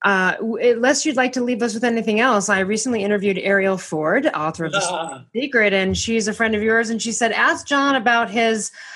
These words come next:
Speaker 1: affinity for hot sauce, and apparently you're some either expert in it or you're obsessed with hot," I'm not sure. She said, "Ask him about it," and I thought, "Okay, well, let's see what you have to <laughs> say there. You might have some culinary tips for us."
Speaker 2: Uh, well, I'm not obsessed or an expert.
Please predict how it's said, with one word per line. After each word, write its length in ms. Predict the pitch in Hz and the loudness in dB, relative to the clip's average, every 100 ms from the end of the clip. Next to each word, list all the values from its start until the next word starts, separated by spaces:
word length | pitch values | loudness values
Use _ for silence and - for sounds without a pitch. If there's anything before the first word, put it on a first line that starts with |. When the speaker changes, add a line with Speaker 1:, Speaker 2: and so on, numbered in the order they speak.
| - | -8
Speaker 1:
affinity 520 | 190 185 269 302 302 285 | -6 -2 0 2 2 0
for 340 | - 214 196 | 2 4 4
hot 420 | - - 208 226 | 0 0 0 0
sauce, 460 | - 170 139 147 - | -2 -2 -2 -4 -4
and 120 | 175 | -4
apparently 800 | 170 202 214 240 240 226 220 214 | -4 0 0 0 0 2 2 2
you're 220 | 208 208 | 2 2
some 240 | 208 202 | 0 -2
either 260 | 190 180 175 | 0 0 0
expert 460 | 170 233 - 277 262 | 0 -2 -2 0 2
in 100 | 269 | 2
it 160 | 269 | 2
or 140 | 240 202 | 2 2
you're 200 | 190 180 | 2 0
obsessed 460 | 170 - 220 226 | 0 0 0 0
with 120 | 254 | -2
hot," 180 | 220 226 | 0 2
I'm 100 | 226 | 2
not 200 | 233 247 | 2 0
sure. 220 | - 254 | 0 0
She 140 | 208 208 | 0 -2
said, 220 | - 208 | 0 2
"Ask 320 | 214 262 - | 2 0 0
him 120 | 262 | -2
about 360 | 226 196 190 190 | 0 2 2 2
it," 200 | 190 - - 214 | 0 -2 -10 -6
and 140 | 196 196 | -2 0
I 80 | |
thought, 320 | 196 202 196 349 | 2 2 2 2
"Okay, 240 | 330 254 | 2 0
well, 420 | 240 233 233 220 | 2 0 0 0
let's 240 | 220 240 - | 0 0 -2
see 80 | |
what 220 | 262 269 254 | 0 2 2
you 40 | |
have 120 | - | -2
to 80 | 262 | -4
<laughs> 100 | - | -2
say 160 | - 269 | 0 2
there. 180 | 226 | 2
You 60 | 254 | 2
might 220 | 208 208 | 2 4
have 120 | 214 | 2
some 140 | 208 196 | 0 -6
culinary 420 | 220 226 202 165 | -2 0 0 -2
tips 240 | 151 160 | -4 -10
for 200 | - 151 | -10 -10
us." 160 | - - _ _ | -10 -16 _ _
Speaker 2:
Uh, 220 | 156 170 175 | 0 2 4
well, 200 | 175 170 | 2 2
I'm 160 | 170 | -2
not 180 | 190 208 | -2 -2
obsessed 680 | 214 - - 220 285 - - | -2 -4 -2 -2 0 -2 -2
or 220 | - 320 349 | 2 4 4
an 160 | 330 | 0
expert. 540 | 302 294 - 180 165 | 0 -2 -2 -2 -2